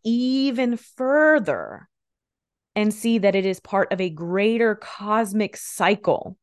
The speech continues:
that we might not be able to understand on a human level,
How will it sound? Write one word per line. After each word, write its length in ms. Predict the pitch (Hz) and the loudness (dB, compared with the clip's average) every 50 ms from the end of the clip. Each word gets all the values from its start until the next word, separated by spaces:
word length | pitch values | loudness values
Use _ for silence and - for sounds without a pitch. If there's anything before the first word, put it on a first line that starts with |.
| _ _ _ _ _ - - _ - | _ _ _ _ _ -20 -16 _ 0
that 140 | 196 190 185 | 0 2 2
we 140 | 214 247 262 | 2 2 2
might 220 | 277 277 294 254 | 2 2 2 2
not 180 | 269 269 247 208 | 2 2 2 2
be 80 | 247 | 2
able 160 | 240 220 226 | 0 2 2
to 160 | 220 208 - - | 0 0 0 -2
understand 1080 | 196 214 214 202 190 175 - - - - - 202 220 226 233 214 196 175 170 170 160 - | -4 -2 -2 -2 -4 -4 -6 -10 -14 -8 -4 -2 0 2 2 2 2 2 2 0 -2 -2
on 140 | - 160 160 | -2 -2 -2
a 80 | 160 | -4
human 500 | 165 - - - 247 285 320 302 226 190 | -6 -8 -6 -4 -2 0 0 0 0 2
level, 460 | 170 151 139 - - 80 - - 196 | 2 2 2 0 0 -4 -6 -8 -10